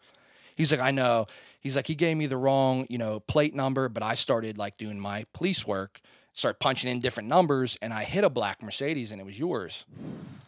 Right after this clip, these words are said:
So I'm like, "Yeah, man, I don't know what you're talking about." He was like, "Don't worry, like, this dude's rambling. It doesn't make sense, whatever." Click. Fast forward three months later, I'm still on light duty, right?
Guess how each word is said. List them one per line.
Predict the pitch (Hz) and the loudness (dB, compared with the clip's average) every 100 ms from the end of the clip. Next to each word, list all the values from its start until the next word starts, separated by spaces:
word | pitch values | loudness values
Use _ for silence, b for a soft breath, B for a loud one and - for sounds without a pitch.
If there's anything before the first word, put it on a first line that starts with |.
| B B B | B B B
So | - 135 120 107 101 | 2 8 8 6 0
I'm | 104 110 | -6 -6
like, | 92 | -6
"Yeah, | 110 135 | 0 2
man, | 98 90 | 2 -2
I | 117 | -2
don't | 107 | -4
know | 98 | -8
what | |
you're | 85 | -12
talking | - 82 - | -10 -10 -10
about." | 73 64 - - | -16 -18 -20 -14
He | 113 | -6
was | 107 | -4
like, | 98 _ _ _ _ | -4 _ _ _ _
"Don't | - 113 | -4 -2
worry, | 107 107 104 101 | 0 0 -2 -6
like, | 92 98 | -8 -8
this | 101 | -8
dude's | - 107 95 | -6 -6 -6
rambling. | 104 101 98 98 98 | -4 -4 -6 -8 -8
It | |
doesn't | 101 95 | -10 -10
make | 73 - | -10 -2
sense, | - 131 117 - | 2 2 0 -2
whatever." | 101 95 82 | -4 -4 -6
Click. | - 127 95 - - _ _ _ _ _ - _ _ _ | 0 0 0 -6 -20 _ _ _ _ _ -20 _ _ _
Fast | - 131 110 | 2 2 4
forward | - 151 135 117 | 4 6 6 4
three | 139 131 | 0 0
months | 120 113 | 2 0
later, | 117 135 123 107 - b b b b b | 2 2 2 -2 -6 b b b b b
I'm | - 139 | -2 0
still | - 135 | 4 4
on | 117 | 4
light | 113 110 | 4 2
duty, | 120 131 131 101 | 2 2 2 0
right? | 98 110 131 | -2 -4 -4